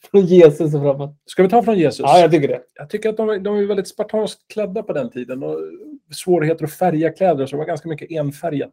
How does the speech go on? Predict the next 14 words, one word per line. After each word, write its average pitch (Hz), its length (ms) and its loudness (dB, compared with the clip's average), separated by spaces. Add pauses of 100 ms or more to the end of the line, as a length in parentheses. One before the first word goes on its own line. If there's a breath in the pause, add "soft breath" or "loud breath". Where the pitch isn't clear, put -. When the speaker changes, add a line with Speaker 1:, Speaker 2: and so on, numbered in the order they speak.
(120)
Speaker 2:
och, 147 200 -14 (180)
eh, 135 80 -6
smutsfärgat 160 960 -4
kan 127 120 -8
man 127 140 0
Speaker 1:
Ja, 185 60 6
det 190 80 2
Speaker 2:
också - 80 0
Speaker 1:
kan 190 60 0
Speaker 2:
säga. 139 120 0
Speaker 1:
vara, 123 80 -6
det 147 100 2
kan 147 140 0
vara. 123 120 -8